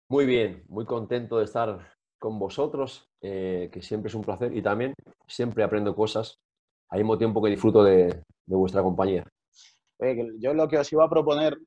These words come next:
Speaker 2: es, eh, vosotros que, repito, estáis ya de vuelta de todo, ah, directamente, lo habéis ganado todo, os habéis visto en situaciones de muchísima presión en la competitiva, supongo que habréis superado también momentos complicados, de lesiones, de cuestiones incluso psicológicas. Una de las cosas que se me plantea a mí en este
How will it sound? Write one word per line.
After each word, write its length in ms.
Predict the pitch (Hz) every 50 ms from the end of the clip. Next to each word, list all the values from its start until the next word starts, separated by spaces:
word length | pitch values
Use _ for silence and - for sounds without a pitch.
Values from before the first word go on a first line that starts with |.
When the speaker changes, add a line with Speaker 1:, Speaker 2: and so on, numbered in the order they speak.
| _ -
Speaker 2:
es, 340 | 117 113 117 117 - -
eh, 120 | - 107 98
vosotros 360 | 80 - - 113 104 131 113 -
que, 160 | 123 113 110
repito, 480 | 95 101 95 123 107 120 113 113 107 - _ _ _ 98 _ _ _ _ _ _ _
estáis 280 | - - 143 131 120
ya 120 | 120 135 131
de 100 | 117 104
vuelta 300 | 107 117 120 101 - 98
de 100 | 95 87
todo, 300 | 110 110 107 113 117 - -
ah, 140 | 92 - _ _ _ _
directamente, 580 | - 95 101 95 - 95 98 107 113 110 - 117
lo 60 | 107 95
habéis 180 | 104 110 104 113
ganado 340 | 123 117 117 113 113 101
todo, 200 | - 120 120 123
os 100 | 123 -
habéis 180 | 123 113 123 127
visto 180 | 127 127 - 139
en 60 | 123
situaciones 560 | - 120 110 113 - 135 127 127 123 117 - _ _ _ _ _ _ _
de 220 | - 98 110 104
muchísima 460 | 110 117 - 131 127 - 131 127 123
presión 440 | 117 113 107 - - 139 156 160 151 139
en 80 | 123
la 100 | 113 117
competitiva, 680 | 120 120 110 - 107 - 113 - 139 151 156 156 156
supongo 320 | 147 - 117 110 127 123 113
que 60 | 113
habréis 180 | 113 120 117 -
superado 280 | 127 113 113 110 110
también 260 | 117 113 117 120 120
momentos 420 | 113 110 107 113 113 120 110 - -
complicados, 540 | - 107 - 85 87 - 139 151 151 143 110
de 80 | 101
lesiones, 560 | 98 95 - - 143 143 143 139 131 131 131
de 100 | 120 107
cuestiones 380 | - - - - 127 131 123 120
incluso 320 | 120 113 123 120 - 123
psicológicas. 580 | 107 123 127 117 123 135 135 143 135 135 143 147 - - - - - _ _ _
Una 160 | - 123 135
de 60 | 156
las 100 | 165 151
cosas 240 | - 170 156 170 160 -
que 120 | 156 131
se 120 | - 139
me 160 | 127 123 123 120
plantea 420 | - 117 117 110 107 143 147 143
a 20 |
mí 160 | 131 139 139 131
en 100 | 120 120
este 500 | 117 - - 127 123 120 117 113 110